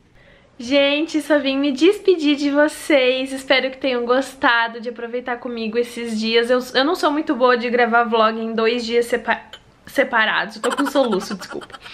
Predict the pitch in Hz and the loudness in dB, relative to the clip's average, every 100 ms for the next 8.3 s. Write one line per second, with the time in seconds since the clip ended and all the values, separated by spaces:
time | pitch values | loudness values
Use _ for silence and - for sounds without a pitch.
0 | - - - - - - 220 214 208 208 | -14 -14 -14 -16 -18 -2 0 2 2 2
1 | 208 - 233 240 269 285 285 277 262 254 | 0 2 2 4 2 2 0 0 0 0
2 | 247 254 247 233 233 240 247 240 254 - | 0 0 2 2 2 2 -4 0 0 2
3 | 233 240 254 214 254 311 277 277 277 - | 0 0 -2 -2 0 2 4 2 0 0
4 | 214 202 233 262 240 254 277 262 262 226 | 2 2 2 2 2 2 0 -2 -2 0
5 | 240 233 233 226 226 247 349 320 - - | 0 2 0 0 -4 -4 -2 -4 -4 0
6 | 240 226 226 220 190 214 214 208 226 214 | 2 0 -2 -2 -2 0 0 0 0 0
7 | 202 214 202 208 240 233 - 214 190 208 | -2 -4 -4 -2 -4 -4 0 2 4 4
8 | 208 - - | 2 -2 -16